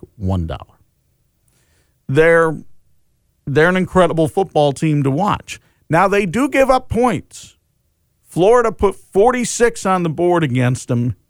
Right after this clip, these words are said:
in the S E C championship game. But nobody's held Alabama below thirty-eight points this year. Nobody.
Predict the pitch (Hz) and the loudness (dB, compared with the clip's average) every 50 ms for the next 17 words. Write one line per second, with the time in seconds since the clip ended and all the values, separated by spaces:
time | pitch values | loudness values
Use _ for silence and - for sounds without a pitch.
0 | _ - 147 147 143 143 139 135 - - 147 143 - - 156 143 - - 147 139 | _ -2 0 0 2 2 2 0 0 -2 -4 -6 -4 -4 -6 -6 -4 -2 -2 -2
1 | 139 - - 107 90 - - 78 - _ - 92 76 - _ _ _ _ _ _ | -2 -2 -4 -4 -4 -4 -6 -10 -10 _ -8 -8 -8 -8 _ _ _ _ _ _
2 | _ _ _ _ _ _ _ _ _ _ _ 147 175 180 190 196 220 - 285 277 | _ _ _ _ _ _ _ _ _ _ _ 0 0 2 4 2 2 4 4 2
3 | 269 262 226 - 160 185 185 190 180 175 156 151 156 156 131 123 131 143 151 160 | 2 0 -2 -2 0 0 2 2 2 0 0 0 0 -2 -2 0 0 0 2 0
4 | 147 113 107 110 110 110 110 104 - - 151 147 135 123 110 107 101 - - - | 0 0 0 -2 0 0 -2 -2 0 0 0 0 2 0 -2 -2 -4 -4 -6 -6
5 | - 143 127 101 - - - 95 87 82 - - - 101 - _ _ _ _ _ | -4 -4 -4 -4 -6 -8 -6 -6 -6 -6 -4 -6 -6 -6 -8 _ _ _ _ _
6 | _ _ _ _ _ _ _ _ _ _ _ _ _ _ _ _ - 240 294 320 | _ _ _ _ _ _ _ _ _ _ _ _ _ _ _ _ 0 2 2 2
7 | 220 120 95 | 0 -4 -6